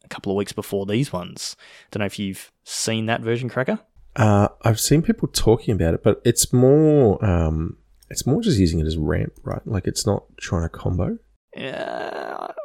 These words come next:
Speaker 1: I'm not a hundred percent sure what the, how it's actually winning, but it's playing the, like, those creatures that stop your things from triggering, like, so you don't have to sacrifice your, uh,
Speaker 2: Gotcha.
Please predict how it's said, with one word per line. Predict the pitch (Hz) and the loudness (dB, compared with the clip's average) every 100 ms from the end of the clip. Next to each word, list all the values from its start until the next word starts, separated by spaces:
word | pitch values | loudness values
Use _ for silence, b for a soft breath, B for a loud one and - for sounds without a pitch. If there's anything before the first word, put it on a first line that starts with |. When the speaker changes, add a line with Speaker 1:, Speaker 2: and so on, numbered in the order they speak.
| 508 | -10
Speaker 1:
I'm | 196 | -6
not | - - - | -4 -4 -4
a | |
hundred | - 240 | -4 -4
percent | 214 233 156 | -2 -4 -2
sure | 190 165 | 2 2
what | 117 | 2
the, | - 104 101 _ _ - 110 - | 0 -4 -4 _ _ -16 -16 -6
how | - 110 | -2 0
it's | 104 - - - | -2 -6 -10 -2
actually | 117 - - 113 104 | -2 -2 -6 -4 -6
winning, | 104 120 185 240 | -4 -4 -4 0
but | 147 | 0
it's | 135 - | 0 -4
playing | - 180 180 180 165 139 | -4 0 2 2 0 0
the, | 139 131 | 2 2
like, | 117 120 - | 2 -2 0
those | 117 104 | -2 -2
creatures | - 123 123 135 120 120 | -4 -4 -2 -2 -2 -4
that | - 113 _ _ _ _ | -4 -6 _ _ _ _
stop | - 123 - | -8 -8 -6
your | 117 113 | -4 -4
things | - 123 120 | -4 -8 -8
from | 120 | -8
triggering, | - 131 131 127 127 | -6 -6 -4 -6 -6
like, | 117 - | -8 -8
so | - | -6
you | 110 | -6
don't | 107 117 98 | -4 -6 -4
have | 123 | -10
to | - | -8
sacrifice | - 113 - 117 113 - | -8 -8 -8 -4 -4 -6
your, | 113 110 107 107 | -8 -6 -6 -6
uh, | 107 107 - _ _ - | -6 -6 -10 _ _ -8
Speaker 2:
Gotcha. | 80 78 - | -6 -6 -8